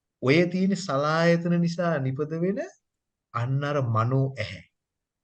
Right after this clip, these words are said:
අන්න බලන්න සලායතන ඇහැක් ඔබට නිපද වෙනවා. ඒ කියන්නේ මාංශ චක්කුවත් රූපයත් අන්න අර බාහිර ගැට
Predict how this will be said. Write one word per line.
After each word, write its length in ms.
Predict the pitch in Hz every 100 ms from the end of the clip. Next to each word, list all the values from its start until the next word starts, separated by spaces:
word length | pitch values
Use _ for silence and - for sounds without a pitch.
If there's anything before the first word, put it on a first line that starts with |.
| _ _ _ _ _ _ _ -
අන්න 180 | 117
බලන්න 300 | 127 135 151
සලායතන 720 | 147 110 113 127 135 135 135 127
ඇහැක් 280 | 147 -
ඔබට 220 | 117 131 131
නිපද 360 | 113 110 101
වෙනවා. 360 | - - - - _ - - _ _ _ -
ඒ 140 | 135 135
කියන්නේ 400 | 170 196 226 - _ _ _ _ _ -
මාංශ 440 | 120 110 123 143 160
චක්කුවත් 600 | 165 156 - 185 208 202 _ _ _ _ _ _
රූපයත් 600 | 117 113 113 160 214 254 - _
අන්න 180 | 120 123
අර 120 | 113
බාහිර 440 | 107 113 120 143 170 170 _ _ -
ගැට 220 | 113